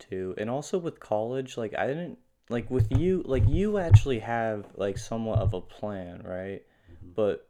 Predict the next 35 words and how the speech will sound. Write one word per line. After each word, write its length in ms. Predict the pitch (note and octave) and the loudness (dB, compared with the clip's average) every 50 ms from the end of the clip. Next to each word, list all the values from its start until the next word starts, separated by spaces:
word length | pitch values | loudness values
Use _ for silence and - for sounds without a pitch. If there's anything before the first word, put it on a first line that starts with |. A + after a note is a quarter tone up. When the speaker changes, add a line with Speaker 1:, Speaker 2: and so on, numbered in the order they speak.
| _ - | _ -16
Speaker 1:
for 140 | - - A#2 | -2 -2 0
me, 200 | A#2 A2+ A2+ A2 | 0 0 0 -2
I, 220 | G2 F#2+ G#2 A2 A2 - - - - - - - - - _ _ _ - - - - - A2 - - - - _ _ _ _ _ _ _ _ _ - _ - - | -2 -2 -4 -6 -8 -10 -20 -20 -20 -20 -20 -20 -20 -20 _ _ _ -20 -20 -14 -14 -14 -14 -14 -20 -20 -20 _ _ _ _ _ _ _ _ _ -20 _ -20 -16
I 180 | - - F#2+ G#2 | -8 -6 -4 -4
don't 180 | A2+ A2 G#2 | -4 -4 -6
have 240 | G2+ F#2+ G2 F#2+ F#2 | -6 -6 -6 -4 -4
any 400 | F#2+ F#2+ F#2 F#2 - - F#2 G2 _ _ _ _ _ | -4 -6 -6 -6 -8 -10 -12 -14 _ _ _ _ _
kind 220 | - - G2 F#2 | -12 -10 -10 -10
of 100 | F#2+ F#2+ | -10 -10
plan 220 | - F#2 F#2 F#2 F#2 | -10 -10 -10 -8 -8
whatsoever. 800 | F#2 F2+ - - - - - - - - - - - B2 A2 - _ _ - - - - - - | -10 -10 -10 -10 -8 -6 -4 -4 -6 -6 -8 -10 -12 -12 -12 -16 _ _ -20 -20 -20 -20 -20 -20
Speaker 2:
Mm-hmm. 360 | E2+ D#2+ E2 F2 F2 _ - | -20 -20 -20 -20 -20 _ -8
Speaker 1:
Um, 460 | G#2+ G2 F#2 F#2 F#2 F2+ F#2 F#2 F#2+ - _ _ _ _ _ _ _ _ _ _ _ _ _ - | -8 -6 -6 -6 -8 -10 -10 -12 -14 -18 _ _ _ _ _ _ _ _ _ _ _ _ _ -10
you 80 | A2 G#2 | -6 -4
know, 120 | G2+ G2 | -2 -2
whenever, 440 | G2 G2+ G#2 G#2 G#2+ G#2 G#2 G#2+ G#2+ | -2 -2 -2 -2 -4 -4 -4 -2 -2
like, 380 | G#2 G#2 G2 F#2+ F#2 - - - _ _ - - - | 0 0 0 0 -2 -6 -10 -20 _ _ -20 -16 -14
some, 680 | - - - - B2 A#2 A2+ A2 G#2+ - - - - - - - - - - - _ _ _ _ - - - | -12 -10 -6 -4 -2 -2 -2 -2 -4 -6 -8 -12 -14 -14 -14 -20 -20 -20 -20 -20 _ _ _ _ -20 -14 -10
like, 300 | G#2 G#2 G2 F#2+ F#2+ - | -8 -6 -6 -8 -8 -6
teacher 460 | - A#2 G#2+ G#2 - - A2 G#2+ G#2 | -4 -4 -4 -4 -4 -6 -6 -6 -6
who 160 | G2 A2 G#2 | -6 -6 -6
runs 320 | F#2+ G2 G2+ G2 G2 G2 G2+ | -4 -4 -4 -4 -4 -4 -4
into 240 | G2+ G#2 G2+ - G2+ | -4 -6 -6 -8 -8
me 180 | G2 F#2+ F#2+ | -8 -8 -8
for 140 | F#2 - - F#2 | -10 -10 -10 -10
the 80 | F#2 | -10
first 360 | - - - F#2+ F#2+ F#2 - | -10 -8 -8 -8 -8 -8 -10
time 220 | - G2 F#2+ F#2+ F#2+ | -10 -10 -8 -8 -8
in 60 | F#2+ | -8
a 40 | F#2+ | -8
while, 440 | F#2 F#2+ F#2 F#2 F#2 F#2 F#2 F#2 F#2 | -6 -6 -6 -4 -4 -4 -4 -6 -6
and 140 | F#2 F#2 | -8 -10
then 120 | F#2 F#2 F2+ | -10 -10 -10
they 120 | - F#2 | -8 -6
all, 300 | F#2 F#2 F#2 F#2 F#2 - | -6 -4 -4 -4 -6 -8